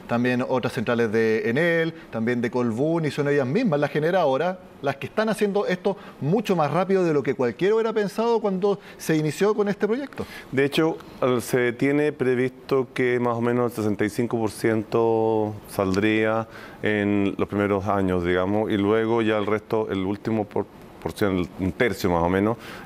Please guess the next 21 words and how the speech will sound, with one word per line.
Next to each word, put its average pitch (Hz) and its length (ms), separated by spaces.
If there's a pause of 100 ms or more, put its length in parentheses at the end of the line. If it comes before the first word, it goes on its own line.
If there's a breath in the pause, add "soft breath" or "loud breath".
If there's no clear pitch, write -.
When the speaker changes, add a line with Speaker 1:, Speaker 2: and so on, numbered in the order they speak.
Speaker 2:
hacia 95 340
el 90 80
dos 95 80
mil 98 160
cuarenta. 95 380
Pero 107 220
lo 117 100
que 120 60
nosotros 120 240
estamos 131 240
viendo 135 220
si 127 100
es 123 40
posible 123 360
hacerlo 120 260
un 110 60
poco 120 180
más 113 140
rápido 113 280
que 120 80
eso. 80 280